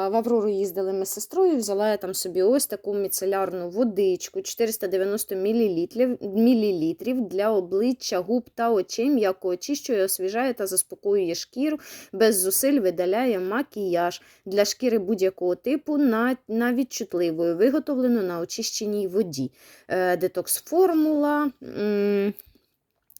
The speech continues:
тепер тут будемо дивитися, хто ж тут виробник. Ага. Виробник у нас Дніпро, місто Дніпро. Можна.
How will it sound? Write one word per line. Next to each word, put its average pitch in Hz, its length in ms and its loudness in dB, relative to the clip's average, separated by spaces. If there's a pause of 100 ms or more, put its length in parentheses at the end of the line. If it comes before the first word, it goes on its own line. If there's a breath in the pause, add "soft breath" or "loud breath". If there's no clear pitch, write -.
(120)
тепер 185 280 -4
тут 185 160 -2
будемо 180 280 2
дивитися, 170 420 0
хто - 260 -2
ж - 160 -6
тут 233 200 -2
виробник. 196 800 -2 (320 loud breath)
Ага. 190 560 2 (1120)
Виробник 202 680 2
у 214 60 0
нас 233 600 0 (580)
Дніпро, 190 560 -4
місто 220 340 -2
Дніпро. 202 420 -4 (200)
Можна. 170 380 -12